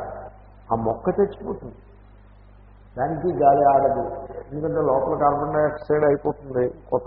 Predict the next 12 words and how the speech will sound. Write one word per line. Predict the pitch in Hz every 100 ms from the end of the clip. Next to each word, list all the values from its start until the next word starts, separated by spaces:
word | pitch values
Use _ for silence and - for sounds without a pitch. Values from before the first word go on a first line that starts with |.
| -
కార్బన్ | 143 135 143
డయాక్సైడ్ | 139 - 139 131 117
రాదు. | 117 - - - - - - - -
దీనికి | 139 156 147
లోపల | 143 143 165 147 139
ఆక్సిజన్ | - 151 151 156 139
అయిపోతుంది, | 135 135 - 113 110 - -
కొత్త | 131 - 147 135 131
ఆక్సిజన్ | - - 127 - -
రాదు. | - - - - - - - - - -
ఇప్పుడు | - 165 165
మీరేం | 165 170